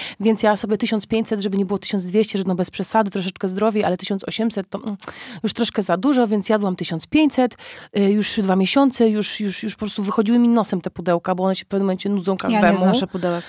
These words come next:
Speaker 2: Mhm.
Speaker 1: Ale jadłam systematycznie i się jej tłumaczę. Nie wiem, po jaką cholerę w ogóle tłumaczyć ta, y, co, co robię.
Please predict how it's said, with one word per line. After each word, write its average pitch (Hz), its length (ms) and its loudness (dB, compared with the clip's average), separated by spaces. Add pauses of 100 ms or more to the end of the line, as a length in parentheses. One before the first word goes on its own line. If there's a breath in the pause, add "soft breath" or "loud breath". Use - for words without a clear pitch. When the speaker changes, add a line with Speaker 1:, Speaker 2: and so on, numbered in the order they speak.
Speaker 2:
Mhm. 196 260 -2
Speaker 1:
Ale 202 120 4
jadłam 220 280 0
systematycznie 196 680 -2
i 240 80 0
się 262 140 0
jej 269 100 2
tłumaczę. 302 420 2
Nie 226 120 4
wiem, 240 140 2
po 214 100 -2
jaką 254 260 2
cholerę 226 320 2
w 175 60 -4
ogóle 196 200 -2
tłumaczyć 196 460 -2
ta, - 260 -4 (180)
y, 202 340 -4
co, - 160 -4
co 214 140 0
robię. 202 340 0